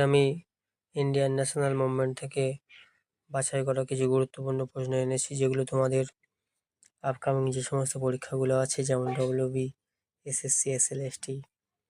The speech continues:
ডব্লিউবি এসএসসি গ্রুপ সিওডি, রেলওয়ে গ্রুপ ডি, ডব্লিউবিপি কেপি প্রভৃতি পরীক্ষাগুলোর ক্ষেত্রে খুবই গুরুত্বপূর্ণ হতে চলেছে।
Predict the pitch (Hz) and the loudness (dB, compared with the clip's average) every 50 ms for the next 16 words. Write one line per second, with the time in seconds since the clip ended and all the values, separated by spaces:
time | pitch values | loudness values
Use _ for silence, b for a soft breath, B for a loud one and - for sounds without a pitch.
0 | _ _ _ _ - _ _ _ _ _ _ _ - 143 139 135 131 131 131 131 | _ _ _ _ -20 _ _ _ _ _ _ _ -10 -8 -6 -4 -4 -2 0 -2
1 | 123 - - 139 135 - 143 135 131 131 131 127 - - - 139 131 127 127 131 | -2 -2 -4 -6 -4 -2 -2 -2 -2 -4 -6 -6 -6 -4 -2 0 0 0 2 0
2 | 131 127 131 131 127 131 127 127 127 135 135 131 127 _ - 135 131 131 135 _ | 2 2 2 2 2 2 0 0 0 2 0 0 0 _ -4 -4 -4 -4 -6 _
3 | _ _ _ _ _ _ _ _ _ _ _ _ _ _ _ _ 147 139 139 135 | _ _ _ _ _ _ _ _ _ _ _ _ _ _ _ _ -4 -4 -2 -2
4 | 131 131 131 127 _ 143 139 - - 131 131 - 139 135 131 135 127 _ _ _ | -4 -4 -6 -6 _ -14 -8 -2 -2 -2 0 0 -2 -2 -2 -2 -6 _ _ _
5 | _ _ _ _ _ _ _ _ _ _ _ _ _ _ _ _ _ _ _ _ | _ _ _ _ _ _ _ _ _ _ _ _ _ _ _ _ _ _ _ _
6 | _ _ _ _ - 143 139 135 139 131 - 135 135 139 - 151 135 131 131 131 | _ _ _ _ -4 -4 -2 -2 -2 -2 -2 -2 -4 -2 -2 -2 0 2 2 0
7 | 131 139 - 143 139 - - 139 - - 139 139 135 135 135 135 131 _ - 139 | 0 -2 -4 -6 -4 -4 -6 -4 -4 -2 0 0 0 0 0 -2 -4 _ -16 -8
8 | 143 139 135 131 131 131 - - 139 139 135 135 - 135 | -4 -2 -2 -2 -2 -4 -6 -6 -4 -4 -4 -4 -6 -6